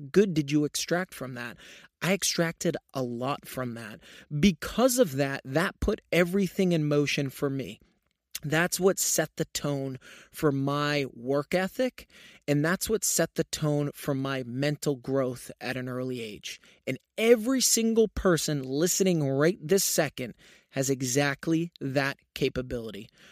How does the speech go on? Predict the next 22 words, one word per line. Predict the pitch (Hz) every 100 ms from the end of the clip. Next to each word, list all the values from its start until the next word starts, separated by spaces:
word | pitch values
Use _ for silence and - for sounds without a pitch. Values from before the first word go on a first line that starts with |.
| -
Whether | 123 143 170 196
it | 170 156
be | 175 170
that | 151 165 156 143
you | 139 135
have | 143 135 -
insecurities | 147 147 143 - 156 147 143 139 127 -
about | 131 123 131 135 -
your | 127 131 131 131 131 127 _
physical | - - 165 208 226 240
being, | 196 220 220 220 143
whether | 143 156 160
it | 151
be | 156
that | 151 151 127
you | 131
have | 139 127
insecurities | 139 139 143 - 151 147 143 139 131
of | - 139 127
your, | 131 135 135 - - - - -
your | 143 127 -
capabilities | - 156 139 123 135 143 165 202 226